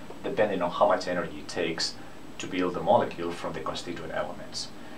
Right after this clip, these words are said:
Now, the important thing here is that if you have this table, now you have values of enthalpies for all of the molecules. And what that means is that for any chemical reaction that you can have, you can use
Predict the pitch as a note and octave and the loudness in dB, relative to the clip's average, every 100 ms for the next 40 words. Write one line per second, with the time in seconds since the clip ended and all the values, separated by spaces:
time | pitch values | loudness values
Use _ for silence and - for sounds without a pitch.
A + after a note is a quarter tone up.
0 | - G#2+ G2 G#2+ A2 A3 A3 - F#2 F2+ | 0 10 10 10 4 4 4 0 -4 -4
1 | F2+ E2+ F2+ F2+ F2+ - A#2 - A2 F#3 | -2 -2 0 -2 -2 2 0 0 -4 -2
2 | G3 - B2+ B2 A2+ - - - - - | 0 0 2 2 0 -4 -6 -8 -10 -10
3 | - - G2 A2 B2 C3 G#2+ A2 - G#2 | -10 -6 2 6 6 6 2 -4 -2 4
4 | G2+ G2+ G2+ - - - - - E3+ E3+ | 6 6 4 -4 -10 -6 2 4 4 0
5 | E3 D#3+ - B2+ - - D3 E3 - F2 | 0 0 0 -2 -4 -6 -4 -4 -2 -4
6 | - F2 F2 - - F2+ - - A2 A2+ | -2 -4 -2 -4 -2 -2 -4 2 4 4
7 | G2 F2 F2 F2+ - - - - - - | 2 -2 2 2 2 -2 -8 -8 -4 -4
8 | - - - - - - F#2 - E3+ F2+ | -6 -12 -12 -12 -8 2 4 6 6 6
9 | F#2+ - - - F#2 - G#2 - C#3 D#3+ | -2 -2 -2 0 0 0 -2 -2 0 2
10 | D#3 D3 C#3 C3+ A#2+ A2+ A2+ - F#2 E2+ | 2 2 4 4 4 6 6 4 -2 -4
11 | E2+ F2+ E2+ - G#2 - - - - - | -4 -6 -6 0 2 2 -2 -8 -10 -12
12 | - - - A2+ A#2+ A#2+ A2+ A2+ | -12 -12 -4 -2 0 0 2 0